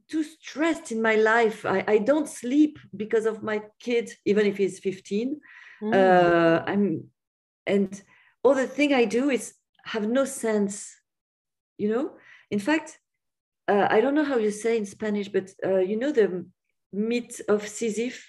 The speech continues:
Speaker 1: the Sisyphe myth? You know the guy ha-, who has a huge rock and all the day he pushes the
Speaker 2: Ah,
Speaker 1: rock,
Speaker 2: Sísifo.
Speaker 1: and at the
Speaker 2: El
Speaker 1: end
Speaker 2: mito de Sísifo. Uh-huh. He's pushing
Speaker 1: Yeah.
Speaker 2: this, this big load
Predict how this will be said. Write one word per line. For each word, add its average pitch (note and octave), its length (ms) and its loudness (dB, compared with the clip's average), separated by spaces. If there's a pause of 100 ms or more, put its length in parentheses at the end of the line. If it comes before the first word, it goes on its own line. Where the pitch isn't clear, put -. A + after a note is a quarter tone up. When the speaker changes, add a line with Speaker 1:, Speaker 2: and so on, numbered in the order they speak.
(380)
Speaker 1:
the G3+ 80 2
Sisyphe A3 600 -2
myth? A#3 360 -2 (880)
You G3 80 -2
know C4+ 100 6
the C#4 140 2
guy A#3+ 400 4
ha-, A3 200 -6
who A3 160 0
has G#3+ 220 2
a G3+ 100 6
huge A3+ 480 -4
rock A#3 420 2 (380)
and G#3+ 200 -8
all C4 600 0
the A#3+ 140 -6
day A#3 480 0
he G#3+ 140 -8
pushes A#3 500 -8
the - 60 6
Speaker 2:
Ah, D#4+ 260 10
Speaker 1:
rock, A#3 100 6
Speaker 2:
Sísifo. D4+ 500 4
Speaker 1:
and A#3 80 4
at A#3+ 140 4
the B3+ 180 4
Speaker 2:
El B3 80 8
Speaker 1:
end B3 100 2
Speaker 2:
mito C#4+ 280 -2
de B3+ 100 0
Sísifo. A3 600 -6
Uh-huh. F3+ 320 -4 (100)
He's - 120 -8
pushing C4 380 0
Speaker 1:
Yeah. B3 60 -2 (100)
Speaker 2:
this, A#3+ 120 -6
this G#3+ 300 -4
big G3 280 -4
load F#3+ 340 0